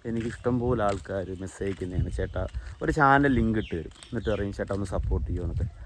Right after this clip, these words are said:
അപ്പം മാക്സിമം നമ്മൾ സപ്പോർട്ട് ചെയ്യാറുണ്ട്. ആ, പക്ഷേ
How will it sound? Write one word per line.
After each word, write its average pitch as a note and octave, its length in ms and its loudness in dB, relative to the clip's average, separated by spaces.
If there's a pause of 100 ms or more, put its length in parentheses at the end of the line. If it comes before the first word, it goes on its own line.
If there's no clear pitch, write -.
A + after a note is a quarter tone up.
(460)
അപ്പം C3 220 4 (140)
മാക്സിമം A#2 320 2
നമ്മൾ A#2+ 160 4
സപ്പോർട്ട് A2+ 340 -2
ചെയ്യാറുണ്ട്. G#2+ 300 0 (280)
ആ, G2+ 400 -4
പക്ഷേ C#3+ 320 -4